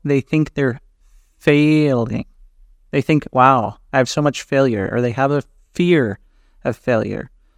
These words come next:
Well, if you could change the context that that's in, or you can change the content of what actually is happening, then that can change the whole meaning of that experience. So let's say that you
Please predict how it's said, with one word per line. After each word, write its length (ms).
Well, 120
if 60
you 120
could 160
change 760
the 460
context 880
that 140
that's 260
in, 240
or 80
you 120
can 140
change 500
the 160
content 840
of 80
what 140
actually 560
is 180
happening, 560
then 180
that 240
can 160
change 400
the 80
whole 260
meaning 340
of 100
that 180
experience. 680
So 180
let's 220
say 360
that 200
you 480